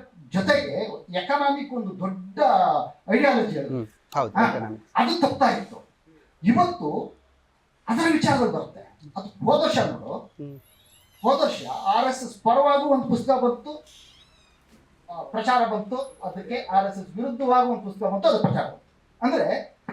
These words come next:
Speaker 1: ಅಪೋಸಿಂಗ್ ವ್ಯೂಸ್‌ಗೆ ಇವತ್ತು ವೇದಿಕೆ ಇದೆ,
Speaker 2: ಹ್ಮ್.
Speaker 1: ನಡೀತಾ ಇದೆ. ಹೀಗಿರ್ಬೇಕಾದ್ರೆ ಚಳವಳಿ ಅನ್ನೋದು ಒಂಥರ ಇವತ್ತು ಒಂಥರ ನಮ್ಮ ಸಾಹಿತ್ಯದಲ್ಲಿ ಪಾರ್ಟ್ ಆಗೇ ಬರ್ತಾ ಇದೆ.
Speaker 2: ಬರ್ತಾ ಇದೆ.
Speaker 1: ಹಾ, ಅದು ಒಂದು ನನ್ಗೆ ದುಃಖದಿದೆ. ಏನ್ ಗೊತ್ತಾ,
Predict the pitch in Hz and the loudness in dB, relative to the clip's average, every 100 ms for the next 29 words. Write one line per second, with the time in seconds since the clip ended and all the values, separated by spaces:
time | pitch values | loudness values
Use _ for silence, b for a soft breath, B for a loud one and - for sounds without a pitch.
0 | - _ - 196 - 339 320 302 240 262 | -16 _ -12 -8 -4 -4 -4 -2 -2 -2
1 | 233 262 214 196 190 214 151 208 175 175 | -4 -4 -4 -4 -6 -6 -4 -4 -2 -2
2 | - 175 - - _ _ _ _ - - | -2 -2 -10 -14 _ _ _ _ -20 -20
3 | _ _ _ 151 143 120 240 277 - - | _ _ _ -12 -4 0 2 2 0 -4
4 | - _ _ _ _ _ 277 311 370 - | -14 _ _ _ _ _ -4 -2 0 0
5 | - - - 262 - _ _ _ _ 190 | 0 -6 -8 -8 -8 _ _ _ _ -2
6 | 220 359 349 330 294 294 262 233 277 254 | 0 0 0 -2 -2 -2 -2 2 2 2
7 | 240 240 226 185 220 254 196 170 160 165 | 0 -2 -6 -4 0 0 0 -2 -4 -4
8 | 185 269 - 247 - - - 302 320 294 | -4 -4 -6 -8 -8 -6 0 0 2 2
9 | 285 - - - - _ - 107 - - | 0 -2 -10 -14 -18 _ -12 -12 -14 -18
10 | - - - - 311 175 226 - 381 330 | -12 -10 -6 0 0 2 2 2 0 2
11 | 240 190 175 - - - _ _ 185 220 | 2 2 -2 -6 -12 -20 _ _ -2 0
12 | 165 - - - | -2 -6 -10 -12